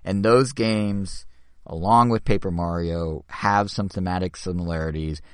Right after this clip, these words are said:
You know, obviously R P G turn-based battles and whatnot, but you, even in how they, like, toy with regular common characters like Goombas or Koopas or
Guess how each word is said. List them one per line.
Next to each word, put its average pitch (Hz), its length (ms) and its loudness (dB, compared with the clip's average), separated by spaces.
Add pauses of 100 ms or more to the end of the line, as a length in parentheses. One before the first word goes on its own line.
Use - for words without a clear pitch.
You 82 60 -10
know, 82 120 -6
obviously 95 500 -2
R 82 160 -4
P 85 100 -6
G 80 300 -6 (480)
turn-based 90 480 -4
battles 113 380 2
and 104 80 -2
whatnot, 92 500 -2 (320)
but 113 140 -2
you, 120 340 0
even 127 300 -2
in 117 100 -4
how 95 220 -2
they, 95 120 -2
like, 78 460 -8 (960)
toy 104 360 2
with 95 160 0
regular 92 400 0
common 87 300 -2
characters 92 420 -4
like 82 160 -6
Goombas 90 460 -2
or 80 140 -6
Koopas 87 600 -4
or 76 180 -8